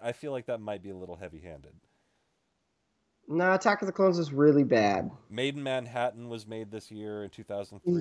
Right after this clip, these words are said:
Speaker 2: Oof. Made in Manhattan. Oh, M A I D.
Speaker 1: Okay, this, like, this, I, I just have to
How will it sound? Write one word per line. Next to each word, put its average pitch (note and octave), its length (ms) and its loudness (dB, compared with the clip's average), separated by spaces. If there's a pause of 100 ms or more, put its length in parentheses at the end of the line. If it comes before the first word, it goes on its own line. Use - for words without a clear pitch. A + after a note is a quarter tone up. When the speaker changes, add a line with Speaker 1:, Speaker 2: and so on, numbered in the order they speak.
Speaker 2:
Oof. F#2+ 220 -10 (460)
Made C3 240 -16
in A2 140 -2
Manhattan. G#2+ 640 -4 (120)
Oh, C3 340 10 (100)
M D#3 180 12
A D3 140 12
I D3+ 240 10
D. A2+ 320 0 (440)
Speaker 1:
Okay, G#3 240 0
this, G#3 240 -2 (120)
like, D3 280 2
this, A3 180 -2
I, D#3 300 4
I F3 180 0
just C#3+ 220 -8
have B2+ 280 -2
to G2+ 600 -8